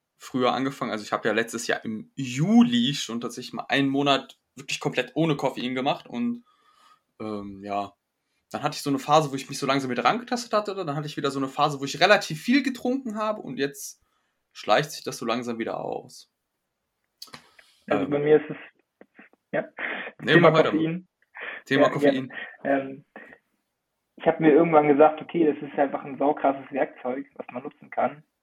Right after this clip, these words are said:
Speaker 2: wenn man's mal braucht, so. Und wenn man's halt regelmäßig konsumiert, ist dieses Werkzeug nicht mehr so powerful. Und dann hab ich irgendwann auch angefangen, okay, einfach zu reduzieren, es nicht mehr zu trinken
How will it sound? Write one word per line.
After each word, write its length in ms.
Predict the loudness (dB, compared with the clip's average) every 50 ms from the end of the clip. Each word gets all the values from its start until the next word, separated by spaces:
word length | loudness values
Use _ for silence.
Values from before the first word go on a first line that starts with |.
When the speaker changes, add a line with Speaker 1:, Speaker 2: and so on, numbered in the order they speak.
| _ _
Speaker 2:
wenn 140 | 0 4 4
man's 220 | 4 4 4 2
mal 80 | 0 2
braucht, 420 | 4 6 8 8 8 8 6 2 0
so. 160 | 2 2 2
Und 540 | 2 -2 -8 _ _ _ _ _ _ _ -6
wenn 120 | 2 4
man's 160 | 4 6 6
halt 140 | 6 4 6
regelmäßig 440 | 6 6 6 6 4 2 -2 -6 -6
konsumiert, 420 | -4 -2 -2 -2 -2 0 -2 -2 -2
ist 140 | -4 -4 -4
dieses 180 | -4 -4 0 2
Werkzeug 380 | 4 4 4 2 -2 -4 -4
nicht 100 | -4 -4
mehr 160 | -2 -2 -2
so 80 | -2 -4
powerful. 480 | -2 0 2 2 2 0 -2 -4 -4 -4
Und 560 | -6 _ _ _ -20 -20 -20 _ _ -10 -6
dann 80 | -2
hab 100 | -2 -2 0
ich 60 | 0
irgendwann 220 | 0 2 4 4
auch 100 | 6 6
angefangen, 440 | 6 4 4 0 0 0 0 0 0
okay, 400 | -4 -4 -2 0 0 0 -2 -6 _ _ _ _ _ _ _ _ _ _ _ _ _ _ _ _ _ _ _ _ _ _ _ _
einfach 380 | 2 2 2 4 0 -4 -6 -4
zu 80 | 0 2
reduzieren, 600 | 2 2 0 -2 -6 0 2 2 2 2 0 -4
es 60 | -6
nicht 160 | -8 -8 -4 -4
mehr 140 | -4 -4
zu 80 | -4 -8
trinken 480 | 0 2 2 2 2 -2 -8 -10 -14